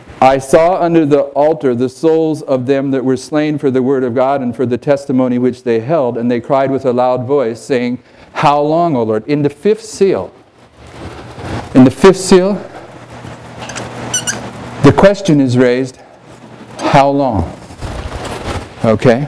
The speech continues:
so let me put the question down here. How long? This is the fifth seal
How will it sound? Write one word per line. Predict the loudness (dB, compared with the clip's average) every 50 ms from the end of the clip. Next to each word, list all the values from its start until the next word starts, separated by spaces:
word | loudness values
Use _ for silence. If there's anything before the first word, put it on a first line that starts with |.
| -8 -10 -12 -12 -8 2
so | 6 6 6 6 4 -2 -10 -12 -16 -16 -16 2 4
let | 6 6
me | 6 4
put | 2 0 0 2
the | 2 0
question | 4 2 2 2 2 -2 0 2
down | 2 2 2 2 2
here. | 2 0 0 0 -2 -4 -8 -16 -20 _ _ _ _ _ _ _ _ _ _ _ _ -20 -20 -20 -20 -20 -20 -20 -20 -20 -20 -20 -14 -2
How | 4 6 6 6
long? | 6 4 2 2 2 2 4 2
This | 2 2 2
is | 2 2
the | 2 4
fifth | 4 2 2 2
seal | 0 0 2 2 4 2 0 -2